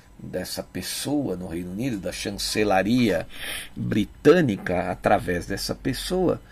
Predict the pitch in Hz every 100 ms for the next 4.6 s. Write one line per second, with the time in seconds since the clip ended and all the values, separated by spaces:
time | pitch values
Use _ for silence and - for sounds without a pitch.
0 | - - - 139 147 156 143 147 147 151
1 | 151 - 131 123 101 101 - 135 127 165
2 | 180 - 160 143 127 135 127 - - -
3 | 123 123 135 127 - 120 117 120 - -
4 | 123 139 120 - -